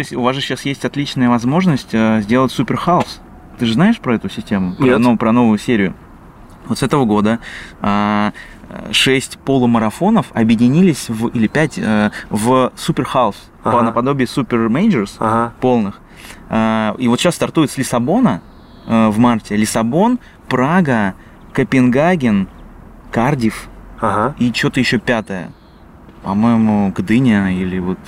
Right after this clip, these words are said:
Speaker 1: где-нибудь чемпионат мира.
Speaker 2: То, что вы щас отменили.
Speaker 1: Ну, перенесли, на самом
Speaker 2: Ну
Speaker 1: деле,
Speaker 2: да,
Speaker 1: октябрь.
Speaker 2: да, да.
Speaker 1: Ну, или не Гдыня, но еще че-то, в общем.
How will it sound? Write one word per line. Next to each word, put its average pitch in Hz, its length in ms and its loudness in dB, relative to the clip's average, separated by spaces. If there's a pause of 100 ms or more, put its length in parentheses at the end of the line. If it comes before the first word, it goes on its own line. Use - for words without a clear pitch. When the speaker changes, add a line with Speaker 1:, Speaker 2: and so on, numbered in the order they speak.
(160)
Speaker 1:
где-нибудь 92 420 -2
чемпионат 98 420 -4
мира. 98 300 -2
Speaker 2:
То, 131 80 2
что 127 140 0
вы 117 60 2
щас 117 200 -2
отменили. 113 460 0 (260)
Speaker 1:
Ну, 127 420 4
перенесли, 127 500 0
на 110 100 2
самом 110 200 -2
Speaker 2:
Ну 123 120 4
Speaker 1:
деле, 117 100 4
Speaker 2:
да, 101 60 2
Speaker 1:
октябрь. 101 200 0
Speaker 2:
да, 98 100 -6
да. 98 60 -12 (280)
Speaker 1:
Ну, 170 80 2
или 180 180 4
не 180 160 6
Гдыня, 190 280 2
но 165 60 2
еще 170 200 2
че-то, 113 240 -4
в 107 60 0
общем. 95 280 -6